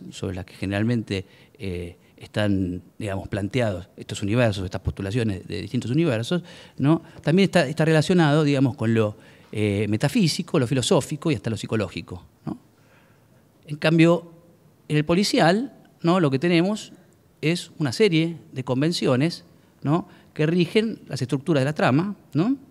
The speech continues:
Se trata más bien de la construcción de un orden, ¿no? O la resolución de una ecuación que viene, que está afectando la lógica del funcionamiento de una sociedad,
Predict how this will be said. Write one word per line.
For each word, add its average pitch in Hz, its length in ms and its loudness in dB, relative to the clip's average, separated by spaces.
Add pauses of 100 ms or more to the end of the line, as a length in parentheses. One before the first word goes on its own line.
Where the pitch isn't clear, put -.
(680)
Se 135 120 -4
trata 147 220 4
más 135 100 4
bien 170 260 4
de 120 100 -4
la 113 100 2
construcción 123 480 0
de 139 60 4
un 156 80 4
orden, 156 420 2 (300)
¿no? 202 240 -4 (1040)
O 104 80 -4
la 104 80 0
resolución 113 500 2
de 139 60 4
una 123 80 2
ecuación 151 640 0 (220)
que 113 120 -8
viene, 123 320 -4 (960)
que 123 80 -6
está - 100 -6
afectando 151 540 4
la 127 80 4
lógica 156 320 2
del 131 100 0
funcionamiento 135 640 0
de 139 40 0
una 120 100 -2
sociedad, 104 340 -4